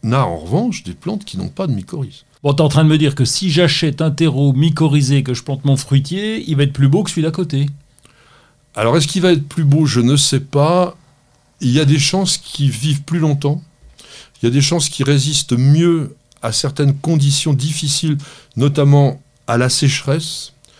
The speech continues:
Speaker 1: Parce que, encore une fois, ce réseau qui va très très loin dans le sol, qui explore tous les plus petits endroits du sol, bah, va pouvoir pomper tout ce qu'il faut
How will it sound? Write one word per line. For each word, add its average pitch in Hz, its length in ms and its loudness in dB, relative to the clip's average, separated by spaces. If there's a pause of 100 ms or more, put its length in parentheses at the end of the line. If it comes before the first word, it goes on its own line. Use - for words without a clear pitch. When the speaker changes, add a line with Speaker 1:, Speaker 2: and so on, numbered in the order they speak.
(380)
Speaker 1:
Parce 123 180 -2
que, 120 460 2
encore 127 340 -2
une 156 60 2
fois, 170 300 0 (760)
ce - 220 2
réseau 165 460 4
qui 139 180 -6
va 127 100 0
très 156 280 -2
très 147 200 -2
loin 147 240 2
dans 139 100 2
le 131 60 -2
sol, 127 260 -2
qui 151 160 -2
explore 180 600 2 (400)
tous 277 180 0
les 165 180 2 (220)
plus 269 180 -2
petits 208 300 -2
endroits 147 240 4
du 131 140 2
sol, 151 220 0
bah, 101 100 -4
va 107 160 -6
pouvoir 139 420 0
pomper 143 400 2 (240)
tout - 140 -4
ce - 100 0
qu'il 139 160 -4
faut 135 420 -2